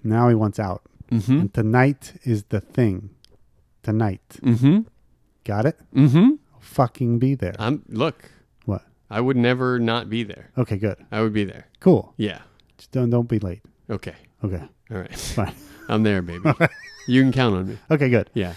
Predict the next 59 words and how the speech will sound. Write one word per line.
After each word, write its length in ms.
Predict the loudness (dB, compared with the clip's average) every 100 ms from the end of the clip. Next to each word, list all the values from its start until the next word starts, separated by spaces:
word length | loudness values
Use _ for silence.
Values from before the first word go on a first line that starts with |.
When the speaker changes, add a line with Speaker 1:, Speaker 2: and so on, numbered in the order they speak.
| -12 2
Speaker 1:
And 100 | 6
that's 160 | 6 6
what 140 | 6
Graf 280 | 6 4 2
wants. 260 | -4 -2
He 60 | -4
just 200 | -2 2
wants 220 | 2 0
to 120 | 2
know 160 | 4 4
he 140 | 2
can 120 | 0 -2
count 280 | 0 0
on 100 | 0
Shelley 400 | -2 -4 -4 -8 -12 -2
Speaker 2:
Right. 260 | 0 0 -4 -20 -20 _ _ -4
Speaker 1:
to, 140 | -4
to 180 | -4 -6
be 180 | 0 2
there 140 | 2
and 100 | -2
be 80 | -2
ready 220 | -2 -2
to 80 | -6
go. 240 | -6 -6 -6 _ _
Speaker 2:
That's 180 | -4 2
right. 160 | 2 0 -18 -20 -20 -20 -20 -20 -20 -20 -4
'Cause 200 | 2 6
it 120 | 6
takes 280 | 6 4 6
all 180 | 6 6
of 120 | 4
them 160 | 2 4
for 140 | 2
this 200 | 2 0
plan 280 | -2 -2 -2
to 100 | -6
work. 320 | -12 -14 -20 2
Speaker 1:
That's 200 | 4 4
right. 160 | 4 2
It's 120 | 2
gonna 160 | 2
take 240 | 2 0 0
five 260 | 0 0
guys. 220 | 2 0 4
I 20 |
mean, 140 | 6
I 20 |
Speaker 2:
It 40 | 6
Speaker 1:
don't 120 | 6
know 80 | 6
what 220 | 6 2 2
all 200 | 4 4
is 140 | 2
involved 480 | 2 2 2 2 0
in, 180 | -2 0
in 400 | 0 0 -2 -6 -6
getting 280 | 0 2 2
through 520 | 2 2 2 0 -4